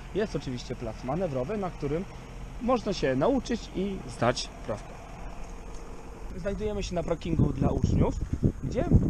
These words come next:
osoby przyjeżdżające samochodem mają gdzie go zaparkować i oczywiście samochód będzie, e, tutaj bezpieczny, plus teren jest monitorowany. Plusem kolejnym tej szkoły jest to, że m-, są również lekcje na dworze.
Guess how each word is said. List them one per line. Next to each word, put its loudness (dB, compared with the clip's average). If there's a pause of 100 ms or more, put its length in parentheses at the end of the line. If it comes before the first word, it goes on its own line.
(300)
osoby 8 (220)
przyjeżdżające 8
samochodem 8
mają 10
gdzie 8
go 6
zaparkować 6 (380)
i 6
oczywiście 4
samochód 4
będzie, 4
e, 4 (1040)
tutaj 10
bezpieczny, 10 (260)
plus 4
teren -2
jest -4
monitorowany. 0 (2250)
Plusem -2
kolejnym 0
tej -6
szkoły 0
jest -4
to, 0
że 0 (220)
m-, -2 (200)
są -2
również -2
lekcje -4
na -2
dworze. -2